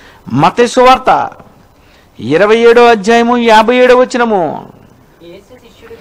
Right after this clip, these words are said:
Speaker 2: ఉన్న
Speaker 1: యేసు శిష్యుడుగా ఉన్న
Speaker 2: అరిమతయి యోసేపు అనే ఒక ధనవంతుడు
Speaker 1: అరిమతయి యోసేపు అని ఒక ధనవంతుడు
Speaker 2: సాయంకాలమైనప్పుడు వచ్చి
Speaker 1: సాయంకాలమైనప్పుడు వచ్చాడట.
Speaker 2: పిలాతు నొద్దకు వెళ్ళి
Speaker 1: పిలాతు నొద్దకు వెళ్ళి
Speaker 2: యేసు దేహమును తనకిమ్మని అడుగగా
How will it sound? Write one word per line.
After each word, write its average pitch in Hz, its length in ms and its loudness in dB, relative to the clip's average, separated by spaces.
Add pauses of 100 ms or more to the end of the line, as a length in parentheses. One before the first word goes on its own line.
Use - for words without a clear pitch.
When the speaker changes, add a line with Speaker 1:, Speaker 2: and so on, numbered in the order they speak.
Speaker 2:
ఉన్న 175 760 -18
Speaker 1:
యేసు 202 560 0
శిష్యుడుగా 226 800 0
ఉన్న 226 280 0
Speaker 2:
అరిమతయి 226 1000 -10
యోసేపు 208 380 -20
అనే 196 120 -20
ఒక 180 200 -20
ధనవంతుడు - 640 -20
Speaker 1:
అరిమతయి 175 840 -2
యోసేపు 180 640 -2
అని 170 140 -2
ఒక 160 200 -4
ధనవంతుడు 190 1400 -2
Speaker 2:
సాయంకాలమైనప్పుడు 151 800 -20
వచ్చి - 500 -20
Speaker 1:
సాయంకాలమైనప్పుడు 196 1300 -2
వచ్చాడట. 151 500 -8
Speaker 2:
పిలాతు - 520 -20
నొద్దకు - 380 -20
వెళ్ళి - 320 -20 (180)
Speaker 1:
పిలాతు 151 400 0
నొద్దకు 180 320 -2
వెళ్ళి 196 500 -4 (140)
Speaker 2:
యేసు - 120 -20
దేహమును 233 640 -20
తనకిమ్మని - 540 -20
అడుగగా - 520 -20